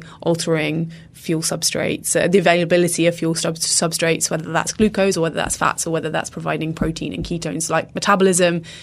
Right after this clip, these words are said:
is so crucial to life that, yeah, I think you raise a very important point that people need to be mindful of how powerful the tools that they're playing with are and,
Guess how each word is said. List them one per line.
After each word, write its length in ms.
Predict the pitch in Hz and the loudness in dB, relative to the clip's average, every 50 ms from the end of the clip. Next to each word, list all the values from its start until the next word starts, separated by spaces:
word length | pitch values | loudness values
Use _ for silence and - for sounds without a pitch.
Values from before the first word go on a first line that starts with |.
| - - - - - | -20 -20 -20 -12 -6
is 360 | - 170 160 160 - - - - - - - _ _ - - - - - - - | -4 -2 0 0 0 0 -2 -8 -20 -20 -20 _ _ -20 -20 -20 -20 -12 -6 -2
so 280 | - - 208 202 190 | 0 4 4 4 4
crucial 420 | - - 185 190 - - 170 165 165 | 4 2 0 0 0 0 -2 -2 -2
to 140 | 165 - 170 | -2 -2 -2
life 560 | 160 151 143 - - 165 160 - - - - - - - - - - - - - | 0 0 0 -2 -2 -4 -6 -10 -14 -18 -18 -20 -20 -20 -20 -20 -20 -10 -2 -2
that, 160 | 170 - - - - | -2 -2 -2 -4 -2
yeah, 340 | 190 170 156 160 165 190 - - | 2 2 2 2 0 -6 -8 -6
I 140 | - - 170 | -4 -4 -2
think 160 | 165 165 - | -2 -2 -2
you 120 | 160 165 | 0 0
raise 200 | 165 170 175 165 | 0 0 0 0
a 40 | 170 | 0
very 140 | 170 165 160 | 0 0 0
important 440 | 165 165 165 165 - - - - 165 | 0 0 -2 -2 -4 -4 -4 -8 -6
point 260 | - 175 165 - - | -4 -4 -4 -4 -6
that 120 | - - | -8 -6
people 200 | - 185 170 175 | -4 -2 0 0
need 220 | 175 170 165 165 165 | 0 0 0 0 -2
to 60 | 170 | -2
be 80 | 165 165 | 0 0
mindful 420 | 165 165 175 180 165 165 170 160 | 2 4 2 2 2 2 2 0
of 160 | 160 160 160 165 - - - - | 0 0 -2 -6 -12 -16 -10 -2
how 140 | - 165 160 | 0 0 0
powerful 420 | - - 165 165 160 165 165 - | 2 4 4 4 4 2 0 -4
the 80 | 170 170 | -4 -4
tools 320 | - - 165 165 160 165 | -2 0 0 0 0 0
that 160 | 175 165 - | 0 0 0
they're 100 | - - | 0 -2
playing 300 | 160 - 175 180 165 165 | -2 -2 -2 -2 -2 -2
with 240 | 160 - - - - - - | -2 -2 -2 -4 -6 -6 0
are 360 | - - 165 170 165 160 160 | 2 2 4 4 4 2 2
and, 220 | 160 156 165 160 | 0 0 -2 -4